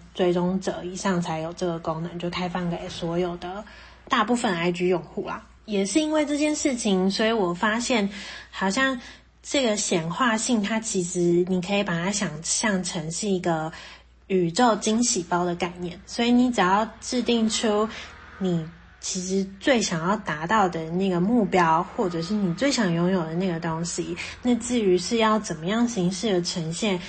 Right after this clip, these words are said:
宇宙会以一个不同的惊喜的方式来带到你的生活里。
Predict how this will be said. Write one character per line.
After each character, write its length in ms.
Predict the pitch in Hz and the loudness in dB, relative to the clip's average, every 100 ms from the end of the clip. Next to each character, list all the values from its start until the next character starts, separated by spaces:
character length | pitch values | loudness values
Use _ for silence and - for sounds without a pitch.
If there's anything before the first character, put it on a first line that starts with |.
| - - | -14 -12
宇 100 | 160 | -4
宙 180 | 202 202 | -2 0
会 220 | 214 180 | 0 -2
以 200 | 156 156 | -2 -6
一 40 | |
个 160 | 170 170 | -4 -4
不 200 | 170 269 | -2 -4
同 200 | 214 175 | 0 0
的 100 | 175 | 2
惊 260 | 190 196 | 2 0
喜 160 | 220 180 | 0 -4
的 160 | 170 170 | -8 -6
方 260 | 175 170 | -2 -2
式 180 | 190 196 | -2 -2
来 320 | 165 160 170 185 208 - | -2 -4 -8 -10 -14 -2
带 180 | 233 196 | 4 4
到 180 | 190 190 | 4 2
你 200 | 180 170 | 0 -4
的 180 | 220 185 | -8 -4
生 340 | - 185 202 | -2 0 0
活 300 | 208 170 160 | 0 -4 -2
里。 160 | 170 | -4